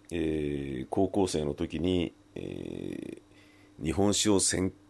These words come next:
択するのが嫌だった。日本史を選択しなかったと。えー、ひいおじいちゃんの名前が出てくるから。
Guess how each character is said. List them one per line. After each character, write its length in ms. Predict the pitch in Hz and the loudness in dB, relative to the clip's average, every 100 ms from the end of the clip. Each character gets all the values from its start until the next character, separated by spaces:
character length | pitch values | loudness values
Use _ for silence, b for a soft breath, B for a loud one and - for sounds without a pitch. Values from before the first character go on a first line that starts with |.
| - - | -20 -6
択 300 | 98 - 95 | -4 0 0
す 200 | - 90 | 2 4
る 160 | 95 | 4
の 400 | 90 80 62 65 71 | 4 2 0 -2 -2
が 160 | 82 73 | 0 0
嫌 240 | 78 107 | 0 2
だ 80 | 95 | 2
っ 40 | |
た。 220 | - - - - - - - - - - - - - | 0 -6 -8 -16 -20 -20 -20 -20 -20 -20 -20 -20 -6
日 140 | 87 | -2
本 140 | 82 107 | 2 2
史 100 | 110 | 2
を 60 | |
選 180 | 87 117 | 2 2
択 160 | 127 120 | 2 0
し 140 | - | 2
な 80 | 127 | 2
か 100 | 104 | 0
っ 60 | - | -4
た 100 | - | -10
と。 120 | - - B B B B B - | -16 -20 B B B B B -4
え 1300 | 78 73 71 64 62 60 53 52 50 50 50 50 - | 2 2 2 0 -2 -2 -4 -4 -4 -6 -8 -8 -8
ー、 40 | |
ひ 140 | - | 0
い 40 | 82 | 4
お 120 | 87 | 4
じ 120 | 78 | 4
い 60 | 82 | 0
ち 100 | 78 | 0
ゃ 60 | |
ん 20 | 71 | -2
の 80 | |
名 160 | 67 71 | -2 -2
前 180 | 78 78 | -2 0
が 120 | 76 | 0
出 140 | 78 | 0
て 120 | - - | 0 -2
く 100 | - | -4
る 100 | - | -10
か 100 | - | -14
ら。 100 | - | -16